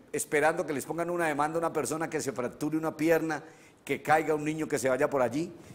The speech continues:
¡Qué peligro! Paseo Colón, en la calle treinta y cinco, diecisiete cuarenta y nueve, ahí fue, frente a drogas, esa, la economía o la económica, no sé qué fue, que se,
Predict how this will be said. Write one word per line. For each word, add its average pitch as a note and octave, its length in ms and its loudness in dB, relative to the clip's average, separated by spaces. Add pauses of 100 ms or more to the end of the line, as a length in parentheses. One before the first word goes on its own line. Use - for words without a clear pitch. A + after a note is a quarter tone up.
¡Qué B2+ 120 -2
peligro! C3 480 2
Paseo D#3 520 2
Colón, C3 460 4 (500)
en G#2 140 -4
la A2+ 80 0
calle C3+ 220 0
treinta B2+ 260 -2
y A2+ 60 0
cinco, D3 280 -2
diecisiete B2+ 600 -4
cuarenta A2 300 -6
y - 20 -8
nueve, B2 240 0
ahí B2+ 240 2
fue, D#3 360 0 (400)
frente A#2+ 260 -4
a A2+ 60 2
drogas, C3 440 2
esa, C3 240 -2
la B2 60 -2
economía B2 520 -4
o B2 40 -2
la A2+ 80 -2
económica, G#2+ 520 -8
no G2+ 80 -10
sé A2 100 -12
qué A#2 120 -6
fue, A#2+ 120 -8
que A#2+ 120 -8
se, A#2 120 -6